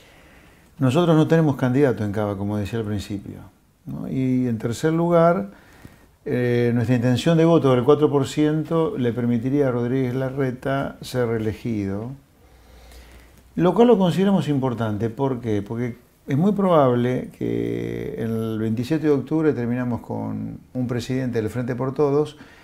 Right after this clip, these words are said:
y un gobernador del Frente por Todos. Como consecuencia, lo cual nos parece importante que el tercer distrito electoral del país tenga otro color. Y nosotros ayudaríamos a balancear un poco eso.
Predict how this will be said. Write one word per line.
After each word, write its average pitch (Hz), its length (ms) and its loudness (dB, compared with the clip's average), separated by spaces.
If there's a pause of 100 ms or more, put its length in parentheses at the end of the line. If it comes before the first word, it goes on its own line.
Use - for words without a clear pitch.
(160)
y 143 60 4
un 151 100 6
gobernador 135 540 10
del 110 120 4
Frente 107 280 -2
por 95 220 -6
Todos. 98 400 -12
Como 127 240 -4
consecuencia, 175 480 -2
lo 170 80 -2
cual 185 140 0
nos 151 80 0
parece 180 260 -4
importante 143 580 0
que 123 60 -2
el 117 100 -2
tercer 127 320 -2
distrito 151 320 -2
electoral 123 380 -6
del 127 140 -4
país 160 520 -2 (340)
tenga 180 240 4
otro 131 240 6
color. 101 380 0 (680)
Y 131 60 -2
nosotros 147 400 4
ayudaríamos 131 680 4
a 120 40 0
balancear 113 560 0
un 107 100 -4
poco 104 320 -8
eso. 98 320 -16